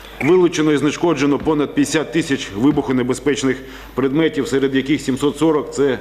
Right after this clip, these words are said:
спеціально встановлені, які замасковані під дитячі іграшки, книжки і інші, е, предмети побуту.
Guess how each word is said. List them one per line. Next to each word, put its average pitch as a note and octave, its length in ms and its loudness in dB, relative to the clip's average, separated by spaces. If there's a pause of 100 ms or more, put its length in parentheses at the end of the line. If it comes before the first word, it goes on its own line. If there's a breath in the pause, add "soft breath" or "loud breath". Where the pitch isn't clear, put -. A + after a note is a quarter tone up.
(100)
спеціально C3+ 580 -2
встановлені, C3+ 680 0 (280 loud breath)
які C3 260 2
замасковані B2+ 680 2
під A#2 240 -2 (160)
дитячі B2 420 0
іграшки, C3+ 460 0
книжки A#2+ 500 -2 (280 loud breath)
і C3 140 4
інші, C3+ 480 0 (460 loud breath)
е, A#2 240 4
предмети B2+ 500 0
побуту. B2+ 400 -2